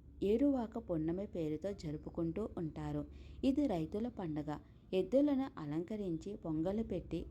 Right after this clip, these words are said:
ఊరేగింపుగా పొలాల వద్దకు తీసుకువెళ్లి దుక్కి దున్నిస్తారు. జ్యేష్ఠ పౌర్ణమి తర్వాత పదమూడో రోజున మహిళలు వట సావిత్రి వ్రతం చేసుకుంటారు.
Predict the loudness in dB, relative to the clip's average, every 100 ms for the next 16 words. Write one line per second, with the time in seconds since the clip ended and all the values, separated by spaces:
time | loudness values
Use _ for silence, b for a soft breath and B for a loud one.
0 | -2 2 4 2 2 -2 -4 -6 -8 -10
1 | -14 -14 -14 -16 -16 -16 -18 _ -14 -4
2 | -2 2 4 4 2 -4 -6 -4 -2 -4
3 | -2 -4 -4 -6 -4 -4 -2 0 2 2
4 | 0 0 -6 -4 -8 B B B -2 2
5 | 0 2 0 0 -2 -2 -4 -4 -6 -4
6 | -4 -4 -10 -10 0 2 4 4 4 2
7 | 0 2 0 -2 -2 -2 -2 -4 -4 -4
8 | -2 -2 -2 -2 -2 -4 -4 -4 -2 -2
9 | -2 -4 -2 -2 -2 -4 -4 -6